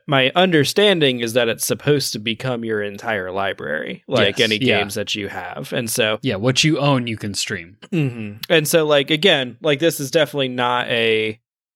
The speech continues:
Speaker 1: ideal way to play your games if you have the option to, like, sit down at an Xbox or, you know,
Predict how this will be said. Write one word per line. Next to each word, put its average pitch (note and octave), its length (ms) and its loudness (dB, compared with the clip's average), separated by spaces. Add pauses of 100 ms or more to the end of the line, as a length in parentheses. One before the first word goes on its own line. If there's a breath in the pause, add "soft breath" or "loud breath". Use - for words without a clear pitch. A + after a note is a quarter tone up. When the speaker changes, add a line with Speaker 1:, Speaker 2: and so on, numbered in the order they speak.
(260)
Speaker 1:
ideal B2+ 800 2
way A#2+ 300 2
to A2+ 300 -6
play A2+ 320 2
your A2 260 -4
games G#2+ 420 -2
if A2 160 0
you A2 140 -2
have G#2+ 240 -6
the A2 160 0
option G#2 460 2
to, G#2 120 -2
like, G2 240 -2
sit - 240 -2
down G2+ 300 0
at G2 120 -4
an G#2+ 200 -2
Xbox G2 800 0
or, G2 300 -2
you C3 160 -2
know, G#2 280 -4